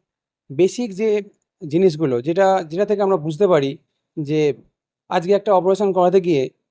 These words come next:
যে একটা আমরা দেখছি যে ইনফেকশন হয়ে গেছে, যা মেজর একটা, আহ, মানে হেলথ, আহ, কনসার্ন বলতে পারি। তো সেই জায়গাটা দেখছি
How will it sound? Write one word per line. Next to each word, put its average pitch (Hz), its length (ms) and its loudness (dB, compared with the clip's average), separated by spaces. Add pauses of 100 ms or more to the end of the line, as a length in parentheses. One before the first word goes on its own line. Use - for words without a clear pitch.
(1000)
যে 180 100 -2
একটা 196 180 0
আমরা 190 160 2
দেখছি 185 280 -2
যে 185 120 2 (540)
ইনফেকশন 196 460 2
হয়ে 139 160 0
গেছে, 117 220 -6 (840)
যা 190 140 -2
মেজর 220 320 4
একটা, 226 220 2 (520)
আহ, 151 380 2 (1120)
মানে 151 120 -6
হেলথ, 180 280 -2 (140)
আহ, 151 200 -2 (160)
কনসার্ন 165 340 -2
বলতে 123 220 -6
পারি। 110 200 -8 (760)
তো - 40 -18
সেই 202 300 0
জায়গাটা 185 520 2
দেখছি 185 280 -4